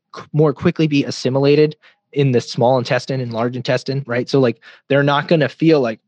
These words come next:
I just ate a fucking multigrain Ezekiel bread, like, where you're like, "Oh man, this is s-," or, like, a huge bowl of oatmeal before you train that's just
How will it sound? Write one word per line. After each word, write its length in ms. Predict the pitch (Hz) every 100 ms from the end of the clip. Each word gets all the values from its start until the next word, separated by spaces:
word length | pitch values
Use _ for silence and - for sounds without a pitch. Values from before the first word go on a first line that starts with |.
| -
I 120 | -
just 280 | - - -
ate 180 | 127 117
a 80 | -
fucking 480 | - 120 147 123
multigrain 880 | 107 113 - 135 131 143 143 143 143
Ezekiel 580 | 165 208 294 208 156 117
bread, 440 | 123 110 104 104
like, 220 | 123 123 127
where 120 | 139
you're 120 | 139
like, 200 | 127 117 123
"Oh 320 | 143 147 156
man, 420 | 165 202 131 113
this 200 | 143 151
is 200 | 156 131
s-," 200 | 123 - -
or, 160 | 151
like, 200 | 139 135
a 40 | 123
huge 480 | - 135 135 131 -
bowl 200 | 127 131
of 100 | 120
oatmeal 340 | 120 139 151
before 300 | 151 147 156
you 120 | 160
train 320 | 151 160 165
that's 200 | 139 113
just 240 | - 120